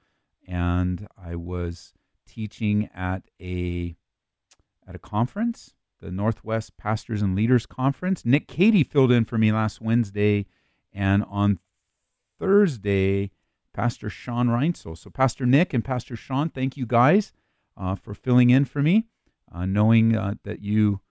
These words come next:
um, are faithfully investing your hours and your time, not only covering, uh,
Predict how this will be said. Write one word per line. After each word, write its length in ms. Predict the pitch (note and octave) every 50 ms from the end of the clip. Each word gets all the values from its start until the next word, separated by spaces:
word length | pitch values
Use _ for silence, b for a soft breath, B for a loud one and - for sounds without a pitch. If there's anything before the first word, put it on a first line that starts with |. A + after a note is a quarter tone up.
| _ _ _ _ _ _ F#2
um, 380 | F2+ E2+ E2+ E2 - - - - _ _ _ _ _ _ _ _ _ _ _
are 160 | - F#2+ F2
faithfully 480 | - - - A2+ A#2 - - A#2+ A2+ G#2
investing 460 | G2 F#2 F#2+ G#2 G#2 - - A2 G2+
your 400 | G2 G2 G2+ G2+ G2+ G2+ G#2 - _ _ -
hours 460 | F2+ F#2+ G2+ G2+ G#2 A2 A2 G2 G2
and 100 | F#2 F2+
your 140 | F#2+ F#2+ F#2
time, 460 | - - - F#2+ F#2+ G2 G2 G2 G2+
not 160 | A#2 C3 C3
only 240 | B2 A#2+ A2 G2+ F2+
covering, 560 | - - - G2+ F#2 G2 F#2+ F#2 F2+ F2+ E2+ _ _ _ _ _ _ _ _ - F2+
uh, 180 | F2 E2+ F2